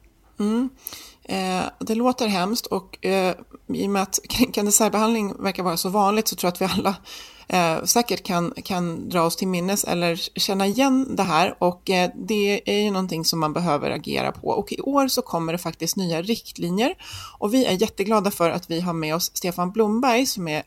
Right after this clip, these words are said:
legitimerad psykolog, också forskare vid Linköpings universitet. Och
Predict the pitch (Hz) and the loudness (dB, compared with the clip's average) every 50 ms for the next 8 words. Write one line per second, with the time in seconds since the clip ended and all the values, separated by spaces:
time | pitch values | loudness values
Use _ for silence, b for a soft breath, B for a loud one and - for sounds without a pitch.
0 | - _ - 160 160 - - 156 135 131 - - - - 160 170 220 294 330 330 | -8 _ -10 -8 -8 -6 -6 -6 -4 -4 -6 -6 -6 -4 -2 -2 2 2 2 2
1 | 320 B B B B B B B - 247 - - - - - 170 175 - - - | 0 B B B B B B B -8 -6 -6 -8 -8 -4 -4 -4 -4 -4 -4 -2
2 | 180 180 185 202 202 202 180 175 180 160 147 - - 147 131 - 147 139 - - | 0 0 0 0 0 -2 -2 -2 -4 -4 -4 -4 -6 -6 -6 -6 -8 -8 -6 -6
3 | 156 151 151 165 - - - - - 165 - - B B B B B B B _ | -4 -4 -2 -2 -2 -4 -2 0 0 0 0 -2 B B B B B B B _
4 | - 202 190 - - - - | 0 0 0 0 -4 -12 -16